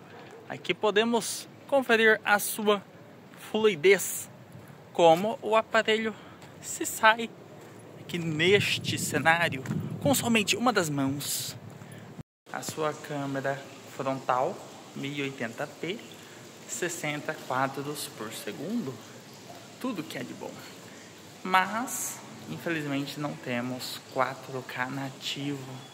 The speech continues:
Com pouca luz, apresenta ruídos e falta de definição,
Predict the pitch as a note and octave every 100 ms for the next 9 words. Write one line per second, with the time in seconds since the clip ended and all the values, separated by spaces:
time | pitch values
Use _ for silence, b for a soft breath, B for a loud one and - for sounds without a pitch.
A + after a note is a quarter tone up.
0 | - - - F3 F3 A#3+ C4+ F3 E3+ E3+
1 | - - E3+ F#3 F3 E3+ F3 F#3+ G3 A3
2 | G#3 G3+ A3+ - A#3+ - G3+ F#3 G3 F3
3 | F3+ F#3 - G#3+ A#3+ - C#3 A#2+